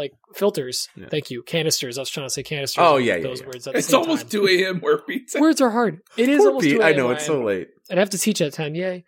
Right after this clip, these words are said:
Speaker 1: But I use that, and I'm not gonna lie,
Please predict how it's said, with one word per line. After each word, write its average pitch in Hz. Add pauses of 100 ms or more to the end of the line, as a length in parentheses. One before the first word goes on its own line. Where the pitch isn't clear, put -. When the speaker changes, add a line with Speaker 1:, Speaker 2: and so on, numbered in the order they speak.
(880)
Speaker 1:
But 196
I 202
use 214
that, 202
and 208 (460)
I'm 240
not 285
gonna 254
lie, 233